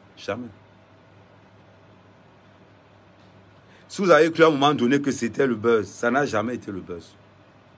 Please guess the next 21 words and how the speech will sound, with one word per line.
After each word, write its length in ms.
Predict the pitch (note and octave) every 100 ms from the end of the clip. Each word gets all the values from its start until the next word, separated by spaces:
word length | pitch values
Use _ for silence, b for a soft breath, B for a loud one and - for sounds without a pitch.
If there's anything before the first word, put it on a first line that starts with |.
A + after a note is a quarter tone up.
| _ _ _ _ _ - _ - _ _ _ _ _ _
C'était 260 | - B2 F3+
une 80 | C#3+
vraie 180 | C3
relation. 440 | G2+ F#2 F#2 B2+ B2 - - - - - - - _ _ _ - - - - _ _ - _ _ _ _ - - -
Ben 180 | G2 B2+
oui. 160 | D#3+ - - - _ _ - - - _ - - _ _ - _ _ _ - _ - -
Vous 60 | C3+
avez 120 | D#3
déjà 140 | C#3+ C3+
vu 100 | C3+
quel 160 | C#3
buzz 320 | A#2+ B2 A#2+ A#2+
qui 100 | A2+
marche 300 | A2 G#2 G2
comme 160 | F#2+
ça ? 100 | F#2 F#2 - _ - _ -
Aucun. 260 | F#2 F2+ G2 F#2+ - _ _ - - - _ - - _ -
C'était 360 | - G#2 F#2+ C3
une 160 | A2+ G#2
vraie 240 | - A#2
relation. 440 | F#2+ E2 - -